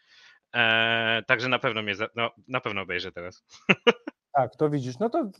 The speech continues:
Speaker 2: fajnie, że też jakby nie dość, że ty nam będziesz opowiadał o serialach, które tobie się podobają, to nasi słuchacze też jakby tobie za-, zanęcili serial, także fajnie, że też czegoś od nas się uczysz.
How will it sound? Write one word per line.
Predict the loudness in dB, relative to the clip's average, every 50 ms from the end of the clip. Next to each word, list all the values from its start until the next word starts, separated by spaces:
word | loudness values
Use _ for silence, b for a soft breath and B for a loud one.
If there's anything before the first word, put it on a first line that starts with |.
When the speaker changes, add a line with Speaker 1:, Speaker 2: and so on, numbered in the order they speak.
| -16 -16 -16 2 6
Speaker 2:
fajnie, | 8 8 8 6 4
że | 2 0
też | 2 2 0 2 2
jakby | 0 2 4 2 2 4
nie | 2 2
dość, | 2 2 2
że | 2 2
ty | 2 4 6
nam | 6 6 4
będziesz | 2 -2 -2 -2
opowiadał | 0 0 2 2 2 2 2 0
o | 2
serialach, | 2 4 6 6 6 6 6 4
które | 0 -2 -2
tobie | -2 -4 -6
się | -6 -4
podobają, | -4 -2 0 2 2 2 2
to | 2 0
nasi | -2 -2 -2
słuchacze | -4 -6 -4 2 4 4 4 4 0 0
też | 0 0 2 0
jakby | -2 0 0 0
tobie | 2 2 2 4 4 2
za-, | 2 2 0 -2 -2 -6 -12 _ _ _ _ _ _ _ 2
zanęcili | 4 4 6 6 4 4 2 2 0 0 0 0
serial, | 2 2 4 4 4 4 4
także | 2 0 -2 -2 -2 -2
fajnie, | 0 0 0 2 0 0
że | -2 -2
też | -2 -4 -6 -4
czegoś | -4 -2 -2 0 0 -2 -2
od | -2 -2
nas | -2 -4 -2
się | -2 -4
uczysz. | -2 0 -2 -2 -4